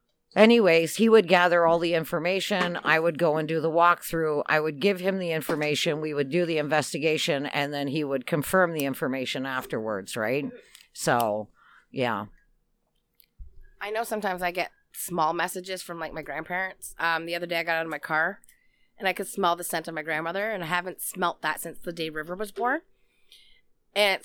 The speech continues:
Speaker 2: it's, her, her scent is so distinctive that we've done the same detergent, the same fabric softener, and we've never been able to, to duplicate it.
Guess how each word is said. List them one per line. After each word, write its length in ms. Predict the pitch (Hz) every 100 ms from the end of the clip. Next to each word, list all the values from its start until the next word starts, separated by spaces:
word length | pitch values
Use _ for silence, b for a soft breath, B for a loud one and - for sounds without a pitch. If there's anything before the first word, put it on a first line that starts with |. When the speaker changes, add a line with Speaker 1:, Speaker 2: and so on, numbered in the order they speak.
| -
Speaker 2:
it's, 180 | 165 -
her, 100 | 214
her 160 | 247
scent 260 | 262 220 220
is 140 | 190
so 120 | - 208
distinctive 500 | 185 - 185 185 160
that 160 | 151 _ _
we've 280 | 202 208 180 _ _ 190
done 200 | 202 196
the 60 | 165
same 240 | 180 180
detergent, 560 | 220 - 214 208 208 202
the 80 | 233
same 240 | 185 196
fabric 320 | 190 185 185
softener, 400 | - 175 175 170
and 100 | 165 165
we've 120 | 170
never 480 | 185 180 170 175 170
been 160 | 170
able 180 | 160 156
to, 160 | 160 147 _ _ _ _
to 80 | -
duplicate 560 | 151 156 175 151 147
it. 120 | 131